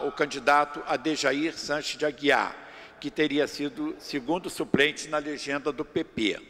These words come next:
no cargo de vereador, em razão de vacância deixada pelo falecimento do vereador Ivani Martins de Melo, em três de cinco de dois mil e dezesseis. Sustenta que a vaga deve ser destinada ao impetrante Rafael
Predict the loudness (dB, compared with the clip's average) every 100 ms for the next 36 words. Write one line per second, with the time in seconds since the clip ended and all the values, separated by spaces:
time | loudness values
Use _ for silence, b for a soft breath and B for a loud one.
0 | B B B -8 -6 2 2 2 -4 -4
1 | 2 4 2 2 0 0 -2 B B 0
2 | 4 4 4 -2 -2 0 0 0 -4 -4
3 | -2 0 2 4 4 4 0 -4 0 0
4 | 0 -2 0 2 2 -4 0 2 2 0
5 | 0 0 -2 B B -8 2 2 2 -2
6 | 0 0 -2 -10 -8 -4 2 4 6 2
7 | -4 -8 -6 -2 -2 -2 -8 -8 -10 -6
8 | -4 -4 -6 -8 -8 -6 -8 -12 -12 -12
9 | -12 B B B B B -10 -2 0 2
10 | 2 2 0 2 4 4 4 2 -2 -2
11 | -2 -2 -2 -2 0 -2 0 4 4 4
12 | 2 2 0 -2 -2 -2 -2 -4 -4 -10
13 | -12 B B B 0 2 2 4 4